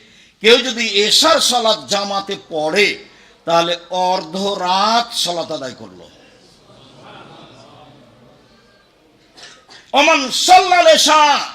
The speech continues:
ফাকান্নামা সাল্লা কুল্লা লাইলিন", কেউ যদি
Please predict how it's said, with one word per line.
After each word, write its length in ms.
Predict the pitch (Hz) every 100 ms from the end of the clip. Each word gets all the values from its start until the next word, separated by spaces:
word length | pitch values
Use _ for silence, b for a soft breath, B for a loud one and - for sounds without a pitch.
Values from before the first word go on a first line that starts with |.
| - _ -
ফাকান্নামা 1040 | 226 226 - 381 381 381 359 349 320 285
সাল্লা 560 | - - 330 381 359 330
কুল্লা 460 | - - 403 392
লাইলিন", 640 | 339 339 302 302 214 123 98 _ _ _ b b b b
কেউ 160 | 214 226
যদি 360 | 208 190 196